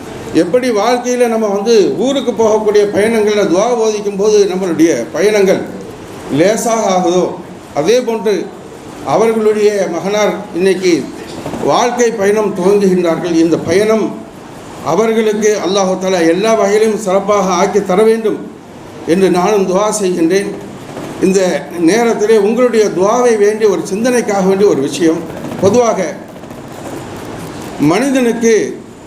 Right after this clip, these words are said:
ஈமான் அவசியம், முஃமினுக்கு தொழுகை அவசியம், தொழுகைக்கு இறையச்சம் அவசியம், இறையச்சத்திற்கு பேணுதல் அவசியம், முகத்திற்கு புன்னகை அவசியம், கல்விக்கு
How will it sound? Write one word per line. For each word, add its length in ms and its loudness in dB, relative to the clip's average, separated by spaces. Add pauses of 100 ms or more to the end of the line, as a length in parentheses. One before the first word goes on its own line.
(340)
ஈமான் 400 2
அவசியம், 420 -2 (1200)
முஃமினுக்கு 600 2 (180)
தொழுகை 400 2
அவசியம், 400 -6 (1120)
தொழுகைக்கு 560 2 (540)
இறையச்சம் 540 0
அவசியம், 460 2 (640)
இறையச்சத்திற்கு 760 0 (200)
பேணுதல் 500 2
அவசியம், 400 -2 (800)
முகத்திற்கு 580 0 (240)
புன்னகை 480 2
அவசியம், 420 0 (960)
கல்விக்கு 540 2